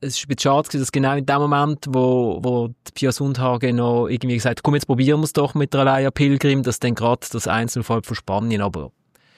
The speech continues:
Schluss ist es, ich meine, dass die Spanierinnen dann noch spalierst, dann ist dir das schon mal passiert, Alex, dass du in einem, irgendwie in einer K-, in einer K.O.-Runde raus bist, wo nicht der Finale ist und die Siegerinnen oder die Sieger, oder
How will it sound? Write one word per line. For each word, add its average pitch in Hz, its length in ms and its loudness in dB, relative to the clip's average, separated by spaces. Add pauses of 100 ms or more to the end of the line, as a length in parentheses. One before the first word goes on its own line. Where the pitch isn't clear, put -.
(240)
Schluss 147 260 2
ist 135 200 2
es, - 60 -6
ich - 80 -2
meine, 120 140 2
dass 123 140 0
die - 40 -6
Spanierinnen 127 460 2
dann 113 80 2
noch 113 100 0
spalierst, 123 520 0
dann 123 100 2
ist 117 140 -2
dir 120 60 0
das 113 120 -2
schon 120 80 0
mal 117 100 0
passiert, 135 560 -2 (280)
Alex, 123 400 0
dass 117 160 -4
du - 120 -4
in 113 220 0
einem, 110 280 0 (1000)
irgendwie 120 380 4
in 117 140 2
einer 117 140 2
K-, 117 300 0
in 120 100 2
einer 117 100 2
K.O.-Runde 135 640 4
raus 139 280 2
bist, 131 340 2
wo 127 80 0
nicht 120 140 2
der 120 60 -2
Finale 123 420 2
ist 120 120 -2
und 117 240 0
die - 260 -8
Siegerinnen 123 600 2
oder 113 180 2
die - 60 -6
Sieger, 120 340 2
oder 92 140 -4